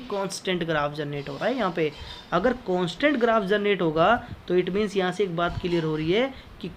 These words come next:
कोई भी effect नहीं हो रहा, किसका, temperature का। little bit effect show कर रहा है ये, ठीक है। अब मैं तीन चीज़ों पे एक बार दोबारा से बात कर लेता हूँ। मैंने यहाँ तीन चीज़ें discuss करी हैं,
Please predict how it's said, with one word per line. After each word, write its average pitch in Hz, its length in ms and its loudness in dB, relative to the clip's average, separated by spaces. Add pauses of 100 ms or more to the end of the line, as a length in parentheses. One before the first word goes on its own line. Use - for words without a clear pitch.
कोई 196 340 2
भी 170 180 2
effect 170 480 -4
नहीं 151 220 -2
हो 156 120 0
रहा, 165 100 0
किसका, 185 420 -2
temperature 160 520 -2
का। 247 120 -4
little 330 320 4
bit 277 260 2
effect 196 300 -2
show 165 240 -4
कर 156 100 -6
रहा 147 160 -10
है 131 80 -10
ये, 120 160 -14 (360)
ठीक 220 140 0
है। 254 120 2 (360)
अब 175 60 0
मैं 202 100 2 (120)
तीन 254 220 2
चीज़ों 175 280 -2
पे 180 80 0
एक 185 60 0
बार 180 120 2 (160)
दोबारा 160 300 2
से 175 140 -2
बात 151 240 -4
कर 156 140 -4
लेता 147 240 -6
हूँ। 170 80 -2
मैंने 165 140 -2
यहाँ 156 200 -4
तीन 220 180 -2
चीज़ें 180 240 -2
discuss 156 340 -8
करी 151 280 -4
हैं, 294 160 -2